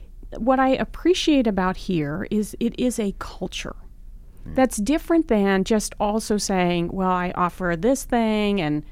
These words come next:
Speaker 1: you know, we have bowling night." All those things are great,
Speaker 2: Right.
Speaker 1: but there has to be an overriding culture,
Speaker 2: Hmm.
Speaker 1: right? Um, purpose, people, and culture. All three are critical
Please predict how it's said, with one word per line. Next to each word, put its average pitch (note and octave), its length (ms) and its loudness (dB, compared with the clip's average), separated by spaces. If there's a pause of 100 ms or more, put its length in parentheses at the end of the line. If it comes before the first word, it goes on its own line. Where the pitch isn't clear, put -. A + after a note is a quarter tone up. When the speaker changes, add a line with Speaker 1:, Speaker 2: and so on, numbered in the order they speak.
(420)
Speaker 1:
you G3 120 -4
know, E3 220 -2
we E3 220 -2
have D3 480 -6
bowling B3+ 400 4
night." G#3 360 2
All D4 160 2
those F#4+ 200 0
things D#4 200 4
are F3+ 100 -2
great, F3 680 -4
Speaker 2:
Right. E2+ 160 -8 (220)
Speaker 1:
but C#4 100 -2
there D4+ 120 4
has F4 340 -6
to E4+ 100 2
be C4 180 4
an G#3 120 0
overriding F3+ 1000 0 (500)
culture, - 440 -6 (200)
Speaker 2:
Hmm. E2+ 160 -10 (340)
Speaker 1:
right? G#3 380 4 (400)
Um, E3+ 300 0 (600)
purpose, B3+ 600 -2 (580)
people, G#3+ 500 -4
and G3+ 160 0
culture. - 480 -4 (440)
All C#4 240 4
three B3 400 0
are F#3 240 -4
critical - 720 -6